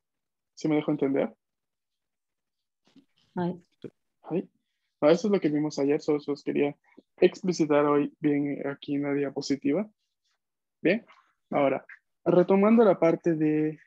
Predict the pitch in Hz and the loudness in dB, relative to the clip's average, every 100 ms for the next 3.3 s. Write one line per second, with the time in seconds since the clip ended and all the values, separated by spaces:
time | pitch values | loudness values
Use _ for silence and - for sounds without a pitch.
0 | _ _ - 143 135 131 127 123 131 _ | _ _ -10 -8 -6 -8 -10 -12 -14 _
1 | _ _ _ _ _ _ _ - 143 143 | _ _ _ _ _ _ _ -6 -2 0
2 | 151 139 135 147 151 143 - 139 135 131 | 2 2 2 2 2 0 -4 -8 -8 -8
3 | 139 202 | -6 -6